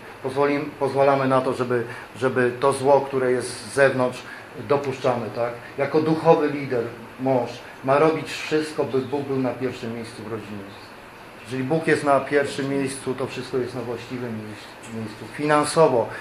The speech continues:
Dlaczego tu finansowo? Bo, y, zaniedbanie finansów, problemy w finansach to, to, to jest źródło,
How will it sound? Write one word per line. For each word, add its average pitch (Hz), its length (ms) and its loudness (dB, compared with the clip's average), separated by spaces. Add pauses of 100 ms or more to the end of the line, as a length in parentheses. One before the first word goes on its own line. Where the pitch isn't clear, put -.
(220)
Dlaczego 139 320 -2
tu 147 140 -2
finansowo? 147 540 0
Bo, 135 180 0 (840)
y, - 40 -10
zaniedbanie 151 500 6
finansów, 151 540 0
problemy 139 400 0
w 131 40 -8
finansach 143 640 0 (200)
to, 131 120 -2
to, 135 160 -6
to 135 160 -4
jest 127 160 0
źródło, 127 480 0